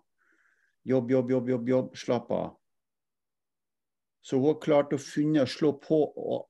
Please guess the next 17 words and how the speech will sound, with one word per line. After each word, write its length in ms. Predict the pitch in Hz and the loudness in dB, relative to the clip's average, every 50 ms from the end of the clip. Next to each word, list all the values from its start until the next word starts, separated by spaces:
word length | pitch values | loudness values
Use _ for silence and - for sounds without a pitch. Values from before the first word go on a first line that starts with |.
| _ _ _ | _ _ _
av 320 | 147 143 143 147 147 135 131 | -2 0 0 2 2 2 0
og 160 | 123 127 - | -2 -2 -6
på 380 | - - - 160 160 143 110 | -14 -10 -2 0 2 2 2
bryteren. 580 | 92 90 98 92 - - _ - 50 - - - _ _ _ _ _ _ _ _ _ _ _ _ _ _ _ _ _ _ _ _ _ _ _ _ _ _ _ _ _ _ _ _ | 0 -2 -6 -10 -10 -12 _ -16 -16 -16 -18 -20 _ _ _ _ _ _ _ _ _ _ _ _ _ _ _ _ _ _ _ _ _ _ _ _ _ _ _ _ _ _ _ _
Det, 840 | - 175 277 - - _ _ - 196 - - - - - 160 147 - - | -6 -6 -6 -6 -8 _ _ -8 -8 -8 -8 -12 -8 -6 -4 -4 -4 -4
det 160 | 143 139 151 165 | -2 0 0 0
kan 180 | - 208 214 196 | 0 2 2 4
du 60 | 156 131 | 4 4
jo, 140 | 123 120 113 110 - - | 4 2 0 -4 -8 -4
det 180 | - 143 - - | -4 -4 -2 0
kan 160 | 220 214 185 | 0 0 2
du 60 | 139 | 2
jo 80 | 123 120 | 2 0
prøve 420 | - - 135 139 135 131 117 - | -2 -4 0 2 2 2 2 -2
ut, 380 | - 196 220 208 165 107 - - | -2 0 2 2 2 0 -2 -2
Gerd 220 | - 107 104 101 101 | 0 0 0 0 -2
Louise. 460 | 101 101 101 104 - - - - | -4 -4 -4 -6 -6 -6 -6 -4